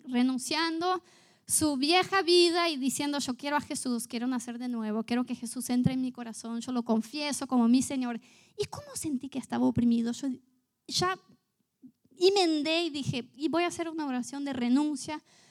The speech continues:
de todo lo que es maligno". Entonces le dije, "Y aprovecha que estamos y decí, 'Yo cierro la puerta para Satanás, para todo lo que me involucré anteriormente, que era maligno, yo me abro a Jesús'". Y él está orando.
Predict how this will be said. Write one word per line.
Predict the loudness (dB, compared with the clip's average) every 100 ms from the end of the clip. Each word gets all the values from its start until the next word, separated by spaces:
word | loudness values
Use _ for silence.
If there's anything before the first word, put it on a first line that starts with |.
| _ -4
de | -4
todo | 0 2
lo | 2 -2
que | -6
es | 0
maligno". | 2 4 8 8 8 4 -2 -4
Entonces | -6 -10 -8
le | -4
dije, | -4 -6 -10 -16
"Y | -20 -20 _ _ _ 2
aprovecha | 4 4 2 -8
que | -10
estamos | -10 -6 -6 -6 -10 -10
y | -10
decí, | -10 -8 -10 -10
'Yo | -10 -8
cierro | -6 -6 -6 -8 -10
la | -14
puerta | -8 -6 -6 -8
para | -4 -4
Satanás, | -4 -10 -12 -10 -4 -4 -4 -10 -20 -20 _
para | 4 4 2
todo | -4
lo | -4
que | -4 0
me | 2
involucré | 2 2 -2 -2 0 2 2
anteriormente, | 2 0 0 0 0 -2 -4 -10 -10
que | -6 -6 -6 -10 _ -20 -18 -4
era | 0 2
maligno, | 0 -2 -4 -4 -4 -6
yo | -6 -4
me | -2 0
abro | 0 -2 -6
a |
Jesús'". | -8 -10 -10 -10 -12 -16 _ _ -4
Y | 0
él | 0
está | -2 -6
orando. | -6 -6 -6 -8